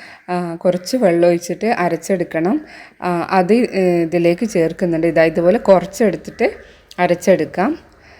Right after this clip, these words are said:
ആ, ബാക്കിയുള്ള തേങ്ങയിൽ, ഏ, കുറച്ച് കുരുമുളക് പൊടി, ആ, എരിവിന് ആവശ്യമായിട്ടുള്ള കുരുമുളക് പൊടി ചേർത്ത് കൊടുക്കാം. ഞാനിപ്പോൾ,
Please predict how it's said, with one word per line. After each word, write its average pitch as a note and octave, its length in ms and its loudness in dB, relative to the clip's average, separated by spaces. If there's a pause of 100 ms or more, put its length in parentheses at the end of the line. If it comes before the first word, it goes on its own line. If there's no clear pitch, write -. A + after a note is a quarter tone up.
(200)
ആ, F#3 200 0
ബാക്കിയുള്ള G#3 560 2
തേങ്ങയിൽ, F#3 680 2 (500)
ഏ, F3+ 280 -2 (760)
കുറച്ച് F#3+ 320 2 (640)
കുരുമുളക് G3 360 2
പൊടി, F3+ 340 0 (400)
ആ, G3 80 -4
എരിവിന് A3+ 460 2
ആവശ്യമായിട്ടുള്ള F#3+ 840 0
കുരുമുളക് F3+ 460 -2
പൊടി D#3 160 -2
ചേർത്ത് E3 460 -6
കൊടുക്കാം. E3+ 380 -4 (340)
ഞാനിപ്പോൾ, G3+ 520 2